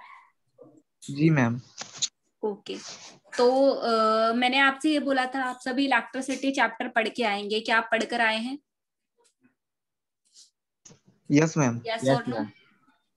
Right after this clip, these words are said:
Speaker 2: अ, मतलब, अ, all over तरीके से आप लोग कर कर आए हैं chapter को?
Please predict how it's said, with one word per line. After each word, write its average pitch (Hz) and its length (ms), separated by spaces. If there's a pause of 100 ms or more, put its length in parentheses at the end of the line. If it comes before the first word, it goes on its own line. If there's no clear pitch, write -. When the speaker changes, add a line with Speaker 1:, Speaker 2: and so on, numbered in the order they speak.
(300)
Speaker 2:
अ, 214 200
मतलब, 262 400
अ, 220 520
all 240 220
over 269 180
तरीके 254 320
से 277 100
आप 240 220
लोग 269 120
कर 240 140
कर 254 200
आए 240 180
हैं 262 100
chapter 233 360
को? 269 200